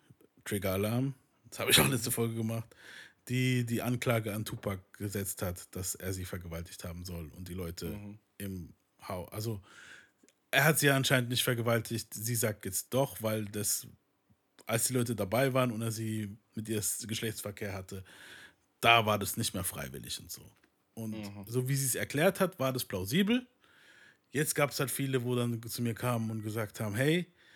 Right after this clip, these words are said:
Speaker 1: wie kannst du eine Tupac-Bio machen und dann aber der Recht geben?“ Ich sag dann halt: es ist halt wie immer.
Speaker 2: Warum soll man das nicht können? Tupac ist einfach ein Künstler gewesen, über den man eine Bio machen kann, egal
Speaker 1: Eben.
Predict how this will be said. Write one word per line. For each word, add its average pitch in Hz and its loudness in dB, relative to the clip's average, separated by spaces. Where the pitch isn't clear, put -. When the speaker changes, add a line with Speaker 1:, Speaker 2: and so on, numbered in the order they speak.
Speaker 1:
wie 113 -10
kannst 127 -2
du 117 -2
eine 104 -8
Tupac-Bio 117 0
machen 107 -4
und 117 -4
dann 110 0
aber 104 -2
der 110 2
Recht 135 0
geben?“ 107 -4
Ich 107 -4
sag 110 -2
dann 107 -4
halt: 101 -6
es - -8
ist 123 -2
halt 117 -6
wie 123 -2
immer. 131 2
Speaker 2:
Warum 120 2
soll 120 0
man 120 0
das 117 -4
nicht 117 -8
können? 160 -6
Tupac 123 -10
ist 117 -8
einfach 120 -6
ein 113 -10
Künstler - -10
gewesen, 107 -6
über 123 -8
den 113 -4
man 113 -4
eine 104 -6
Bio 127 2
machen 113 -6
kann, 139 -6
egal 107 -2
Speaker 1:
Eben. - -8